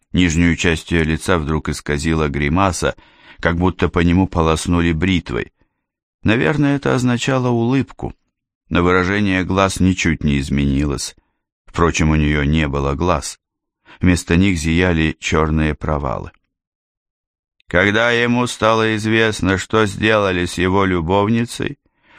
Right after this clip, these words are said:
он выяснил, кто именно принимал участие в пытках,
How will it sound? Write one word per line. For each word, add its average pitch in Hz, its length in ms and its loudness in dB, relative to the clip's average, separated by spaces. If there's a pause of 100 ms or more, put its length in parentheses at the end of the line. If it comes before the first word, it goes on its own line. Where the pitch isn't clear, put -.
(180)
он 117 320 2
выяснил, 117 720 0
кто 127 400 0
именно 104 600 0
принимал 95 580 2
участие 95 640 0
в - 140 -10
пытках, 117 600 -2